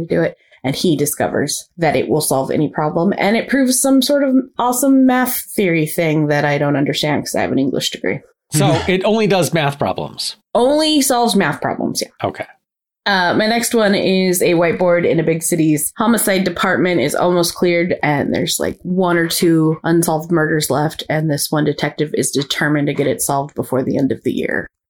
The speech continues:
Speaker 2: So they're not closing the precinct or anything. He's not retiring.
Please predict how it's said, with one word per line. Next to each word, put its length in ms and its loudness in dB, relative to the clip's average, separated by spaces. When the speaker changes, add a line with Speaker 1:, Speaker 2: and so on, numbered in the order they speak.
Speaker 2:
So 140 -2
they're 120 2
not 360 -2
closing 340 2
the 80 2
precinct 580 0
or 100 0
anything. 480 0
He's 160 2
not 120 0
retiring. 800 0